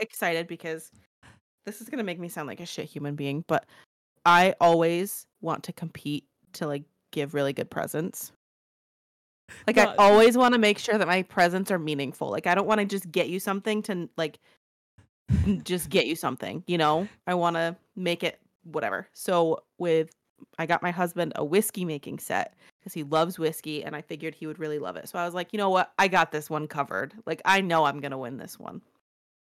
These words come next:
Speaker 1: This motherfucker
Speaker 2: <laughs>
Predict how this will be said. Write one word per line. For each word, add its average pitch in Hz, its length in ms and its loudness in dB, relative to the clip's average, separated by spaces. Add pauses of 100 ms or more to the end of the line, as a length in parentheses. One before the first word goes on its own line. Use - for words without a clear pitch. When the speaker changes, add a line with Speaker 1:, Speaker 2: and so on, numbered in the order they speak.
(500)
Speaker 1:
This - 180 -12
motherfucker 247 760 -6 (120)
Speaker 2:
<laughs> - 960 -2